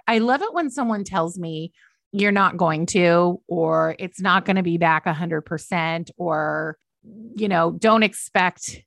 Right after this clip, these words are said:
it to be the way that it, the way that it was." I mean, all the different things, like,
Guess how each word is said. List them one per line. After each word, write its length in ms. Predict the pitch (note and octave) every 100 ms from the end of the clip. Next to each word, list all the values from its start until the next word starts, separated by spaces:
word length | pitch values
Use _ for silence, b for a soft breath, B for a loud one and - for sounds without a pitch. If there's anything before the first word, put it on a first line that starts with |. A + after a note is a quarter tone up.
| _ -
it 160 | F#3+ -
to 140 | -
be 160 | F#3 G3
the 100 | E3+
way 220 | E3 E3+
that 160 | E3+ E3+
it, 180 | E3 - -
the 160 | F#3 F3+
way 160 | F3+
that 100 | F3
it 140 | D#3+ E3+
was." 320 | D#3+ D#3+ E3+
I 80 | G3+
mean, 100 | -
all 200 | B3+ C4+
the 100 | A#3+
different 300 | F#3 E3 D#3+
things, 200 | D3+ D#3
like, 220 | G#3